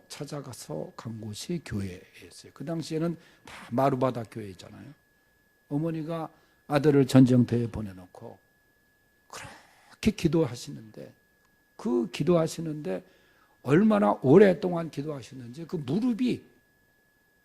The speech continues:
그냥 군살이 박힐 정도로 그 무릎이 말이죠. 그랬다는 거야. 그래서 그 어머니의 기도가 그 전쟁터에 나간 아들을 그렇게 살리고, 예?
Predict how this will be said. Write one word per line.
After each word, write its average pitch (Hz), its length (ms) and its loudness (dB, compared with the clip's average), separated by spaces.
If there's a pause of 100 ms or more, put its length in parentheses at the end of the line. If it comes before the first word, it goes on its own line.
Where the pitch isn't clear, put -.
(480)
그냥 165 240 0
군살이 185 540 -2 (280)
박힐 - 320 -14
정도로 120 460 -16 (360)
그 196 100 -4
무릎이 202 440 -2
말이죠. 113 420 -12 (380)
그랬다는 185 480 -6
거야. - 180 -20 (920)
그래서 226 260 0
그 254 80 8
어머니의 233 600 8
기도가 170 600 0 (360)
그 226 160 2
전쟁터에 180 560 2
나간 156 320 -6
아들을 131 580 -12
그렇게 208 320 -10
살리고, 120 640 -12 (420)
예? - 60 -12